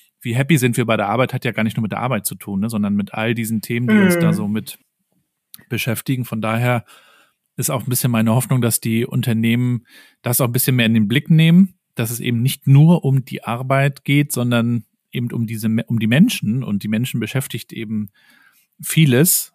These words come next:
Speaker 1: Natürlich Familie, da durfte ich,
Speaker 2: Ja.
Speaker 1: und das war ja für mich auch nochmal ganz schön, in diesem Jahr auch, ja, auch einen Buchbeitrag schreiben über Familienfreundlichkeit. Da freue ich mich auch, dass wir in der Diskussion weiterkommen, woran ich auch fest glaube,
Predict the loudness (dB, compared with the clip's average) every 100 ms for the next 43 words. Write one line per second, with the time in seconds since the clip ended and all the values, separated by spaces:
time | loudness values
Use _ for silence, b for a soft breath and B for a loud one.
0 | -12 -10 -6 -4 -4 -4 -12 -20 -14 -6
1 | -2 2 4 6 4 4 2 0 -2 -4
2 | -6 -8 -10 B B B B B -8 -4
3 | 0 0 0 0 0 0 0 0 2 0
4 | 0 -4 -2 0 0 -4 -10 -8 -4 -4
5 | -4 -8 -16 -20 _ -8 -6 -6 -8 -6
6 | -8 -10 -6 -4 -4 -4 -4 -4 -8 -4
7 | -2 -2 -6 -6 -8 -6 -6 -4 -2 -4
8 | -2 -2 -2 -4 -4 -2 0 0 0 B
9 | B B B B 0 2 2 0 -2 -8
10 | -6 -6 -4 -4 -4 -6 -4 -2 -2 -2
11 | -6 _ _ _ -20 _ _ -2 0 0
12 | -2 0 4 4 2 0 -2 -4 -8 -10
13 | -6 -6 -6 -6 -4 0 2 0